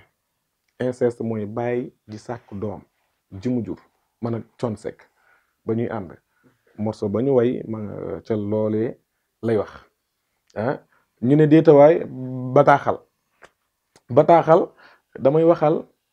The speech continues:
ndaw yi nga xamante ne dañ leen jàppee les enfants de la rue. Ça n'existe pas. Même, euh, man, euh, boobu façon ñu leen di woowee, day mel ni doo, mbedd mi leen jur. Mbedd mi jurul kenn de. Mbedd mi sànniwul kenn ci boppam.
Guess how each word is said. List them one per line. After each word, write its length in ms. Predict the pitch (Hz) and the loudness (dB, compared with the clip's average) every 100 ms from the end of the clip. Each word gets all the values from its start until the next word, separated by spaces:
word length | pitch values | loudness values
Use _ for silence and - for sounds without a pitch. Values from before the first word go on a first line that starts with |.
| - | -8
ndaw 280 | 139 170 165 | 0 2 2
yi 100 | 156 | 0
nga 80 | 180 | -6
xamante 320 | 196 165 139 131 | -6 -6 -4 -4
ne 80 | 123 | -2
dañ 140 | 147 196 | -2 0
leen 180 | 202 | 0
jàppee 300 | 175 175 170 | 0 0 0
les 200 | 156 143 | -2 -2
enfants 280 | 156 165 170 | -4 -4 -4
de 80 | 151 | -2
la 140 | 139 | -4
rue. 160 | 110 98 _ | -4 -8 _
Ça 120 | - 127 | -10 -8
n'existe 340 | 135 147 131 | -8 -8 -8
pas. 220 | - - 127 | -6 -6 -4
Même, 440 | 156 170 165 53 - 50 | -4 -4 -6 -10 -10 -8
euh, 480 | 50 - - - - | -6 -6 -6 -6 -4
man, 320 | 139 147 160 214 _ _ - | -2 -2 -4 -10 _ _ -8
euh, 220 | 76 80 76 - | -6 -4 -6 -6
boobu 460 | 131 165 165 165 160 | 4 6 6 4 2
façon 280 | 165 160 | -2 0
ñu 80 | 139 | 2
leen 140 | 139 151 | 2 2
di 60 | |
woowee, 340 | 151 135 110 277 _ _ _ _ _ - | 2 2 2 -4 _ _ _ _ _ -4
day 140 | 147 | -2
mel 140 | 175 196 | -2 0
ni 80 | 196 | 2
doo, 180 | 202 - | 2 2
mbedd 520 | 190 185 190 190 180 | -4 -2 2 4 6
mi 100 | 180 | 4
leen 140 | 165 151 | 4 2
jur. 120 | 127 | 2
Mbedd 240 | 135 175 | 2 2
mi 80 | 180 | 4
jurul 200 | 180 185 | 2 2
kenn 240 | 156 170 147 | 4 4 4
de. 140 | 104 | 2
Mbedd 220 | 139 175 | 2 2
mi 100 | 175 | 4
sànniwul 320 | 160 170 165 143 | 4 4 4 4
kenn 200 | 160 165 | 4 6
ci 60 | |
boppam. 360 | 170 160 120 | 4 6 2